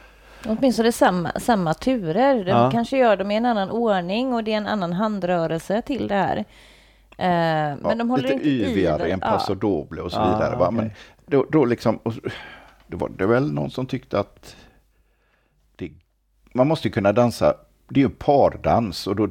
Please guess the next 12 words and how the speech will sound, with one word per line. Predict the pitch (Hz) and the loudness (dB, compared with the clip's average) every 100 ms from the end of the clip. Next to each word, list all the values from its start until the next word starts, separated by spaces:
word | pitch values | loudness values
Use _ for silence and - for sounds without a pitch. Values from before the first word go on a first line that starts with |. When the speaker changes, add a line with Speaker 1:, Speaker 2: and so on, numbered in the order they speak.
| - | -4
Speaker 3:
ska | - | -2
man | 131 87 | 0 2
dansa | 107 101 - | 0 -2 -6
ihop. | - 101 101 _ - - - _ _ _ _ _ _ _ _ _ | -6 -6 -6 _ -20 -20 -20 _ _ _ _ _ _ _ _ _
Dansen, | - 127 123 - 131 123 _ _ - | 2 2 2 2 0 0 _ _ 0
Röståsdansen | 135 139 131 120 127 123 127 123 - - _ _ _ - | 2 2 0 2 2 2 -2 -4 -10 -20 _ _ _ -16
ska | - - 120 | -8 0 0
efterlikna | 139 135 - - 92 82 - 87 | 2 -4 -6 -4 -4 -4 -4 -4
den | 85 90 | -2 -4
stående | - - 123 101 78 69 73 - | -6 -2 0 0 -2 -6 -10 -2
dansen | 110 85 67 - 62 | 0 0 -4 -12 -12
så | - 85 | -8 -10